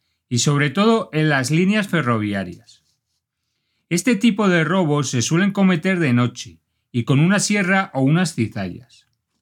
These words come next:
De media, lo que se puede llevar un ladrón por el cobre que contiene un cable son hasta treinta euros limpios. El precio del cobre reciclado varía constantemente debido a las fluctuaciones en el mercado de metales,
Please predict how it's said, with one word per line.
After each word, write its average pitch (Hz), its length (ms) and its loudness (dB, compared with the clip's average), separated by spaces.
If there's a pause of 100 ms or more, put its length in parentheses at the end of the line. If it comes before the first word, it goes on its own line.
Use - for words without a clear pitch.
(680)
De 120 160 2
media, 220 480 2
lo 151 200 2
que 143 120 -2
se 139 160 -2
puede 190 260 0
llevar 180 320 2
un 160 140 0
ladrón 143 340 0
por 131 180 0
el 120 140 0
cobre 151 340 0
que 107 60 -6
contiene 127 440 0
un 131 120 0
cable 151 540 -4 (160)
son 202 440 -2
hasta 139 400 -2
treinta 180 400 0
euros 175 340 0
limpios. 110 680 -2 (1160)
El 151 260 2
precio 196 360 0
del 196 160 0
cobre 160 400 0
reciclado 139 720 -2
varía 156 340 0
constantemente 170 1000 0
debido 147 340 0
a 202 40 2
las 202 140 -2
fluctuaciones 160 720 -2
en 165 80 2
el 131 100 2
mercado 120 340 0
de 170 80 0
metales, 107 640 -4